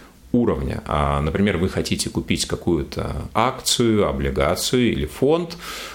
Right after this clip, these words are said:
но текущая цена вас по каким-то причинам не устраивает, вы хотите дождаться более выгодной цены. Ну и вот, э, здесь можно установить, э, уведомление, которое вам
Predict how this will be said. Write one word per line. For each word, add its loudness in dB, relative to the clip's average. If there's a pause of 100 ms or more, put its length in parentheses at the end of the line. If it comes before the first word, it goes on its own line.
(120)
но 4
текущая 2
цена 2
вас 2
по -12
каким-то 0
причинам 2
не 4
устраивает, 2
вы 2
хотите 0
дождаться 0
более 2
выгодной 0
цены. 2 (440)
Ну 2
и 2
вот, 0
э, 4
здесь 2
можно 2
установить, 0
э, 0
уведомление, 2 (300)
которое 2
вам 0